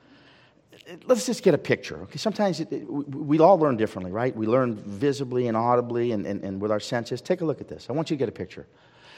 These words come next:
Take a look at the picture. There's the woman. She has a condition. We don't need to know the term. There's a couple different terms for it today, but she has a condition where her back, really, the backbones have really been fused forward. She's had this ailment,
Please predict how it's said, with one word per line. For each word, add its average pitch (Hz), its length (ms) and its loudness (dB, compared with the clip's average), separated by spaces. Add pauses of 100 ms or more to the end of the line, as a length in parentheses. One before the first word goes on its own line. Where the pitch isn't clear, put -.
(280)
Take 190 100 4
a 202 40 8
look 208 100 6
at 185 40 0
the 165 60 -4
picture. 104 320 -8 (1040)
There's 202 220 6
the 165 80 0
woman. 92 260 -4 (1500)
She - 200 4
has 247 120 8
a 220 80 0
condition. 135 560 2 (320)
We 147 60 -2
don't 151 120 2
need 117 180 -2
to 107 220 -4
know 110 160 -2
the 104 80 -4
term. 123 220 -4
There's 127 180 -2
a 104 60 -10 (340)
couple 135 240 4
different 113 240 -6
terms 113 280 -4
for 113 160 -4
it - 60 -18
today, 110 260 0
but 98 160 -8
she - 80 0
has 208 120 2
a 185 60 -8
condition 117 420 -4
where 104 100 -4
her 107 120 -6 (340)
back, 156 340 4
really, 120 200 0
the 92 100 -6
backbones 101 600 0
have 98 140 -8
really 131 160 0
been 95 180 -8
fused 101 400 -6
forward. 82 400 -6 (920)
She's - 200 -4
had 165 220 6
this 147 180 0
ailment, 135 380 2